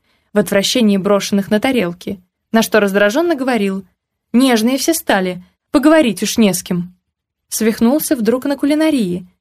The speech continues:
хотя никогда этим делом, в смысле готовкой, особо не интересовался. А тут стал постоянно кухарить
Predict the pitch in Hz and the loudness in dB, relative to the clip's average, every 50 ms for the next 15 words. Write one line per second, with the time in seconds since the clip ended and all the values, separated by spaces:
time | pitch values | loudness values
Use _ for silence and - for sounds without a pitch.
0 | _ _ _ _ - 220 220 247 226 220 214 262 269 269 254 254 226 208 196 190 | _ _ _ _ -2 0 2 2 2 2 2 2 0 0 0 2 2 2 0 -2
1 | - - 196 196 180 226 262 277 240 202 185 185 - - - 208 190 190 - 185 | -2 -2 -2 0 2 2 2 2 2 0 0 -2 -4 -2 0 0 0 0 -2 -4
2 | 180 170 - - - 208 185 180 - - 190 175 175 - _ _ _ _ _ - | -2 -2 -2 -2 0 -2 -4 -4 -6 -8 -8 -8 -8 -10 _ _ _ _ _ -2
3 | 214 - - - 285 240 247 233 220 220 220 214 - 262 254 262 254 311 302 277 | -2 0 2 0 2 2 2 2 4 4 4 2 2 0 -2 -2 0 0 0 2
4 | 247 190 175 170 - - 190 190 202 - _ _ _ _ _ _ - 190 190 190 | 0 0 -2 -4 -6 -8 -10 -10 -10 -12 _ _ _ _ _ _ -4 -2 -2 0
5 | 220 247 294 285 - - - - 233 240 240 240 - 214 208 - - 196 190 185 | 0 0 0 -2 -4 -4 -2 0 0 0 0 0 -2 -4 -4 -2 0 0 0 2
6 | 202 233 247 240 226 220 214 - - 185 175 - 240 262 311 302 233 190 185 - | 0 0 2 2 0 0 0 -2 -6 -8 -4 -2 0 2 2 2 2 0 -4 -8
7 | - | -14